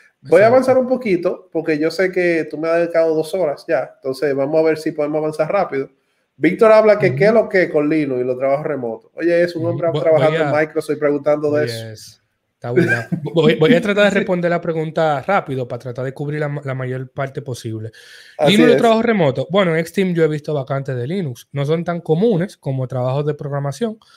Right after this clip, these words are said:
Speaker 2: pero sí las he
Speaker 1: Ujú.
Speaker 2: visto. Entonces yo creo que sí, que, que, eh, vale la pena, eh,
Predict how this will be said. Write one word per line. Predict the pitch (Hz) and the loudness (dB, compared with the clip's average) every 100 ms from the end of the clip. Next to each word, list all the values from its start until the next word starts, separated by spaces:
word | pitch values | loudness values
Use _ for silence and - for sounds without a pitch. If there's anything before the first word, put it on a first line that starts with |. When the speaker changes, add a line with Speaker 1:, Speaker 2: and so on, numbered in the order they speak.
| _ _ | _ _
Speaker 2:
pero | 147 151 | 0 0
sí | - 190 | 0 -2
las | 196 156 | -2 0
he | |
Speaker 1:
Ujú. | 156 | 0
Speaker 2:
visto. | 127 107 - 135 _ _ | 0 -8 -14 -20 _ _
Entonces | _ 156 151 | _ -4 -2
yo | 147 160 | 0 0
creo | 190 | 0
que | 180 | 0
sí, | 165 180 226 - | -2 -4 -6 -4
que, | 151 139 135 | -2 -2 -2
que, | - 135 127 127 127 123 | -4 -4 -2 -4 -4 -4
eh, | 135 135 131 | -2 -2 -2
vale | 131 147 | 0 2
la | 165 151 | 2 2
pena, | 156 151 147 135 117 - _ _ _ _ | 0 0 0 0 -2 -8 _ _ _ _
eh, | - 120 120 117 113 | -8 -4 -4 -6 -8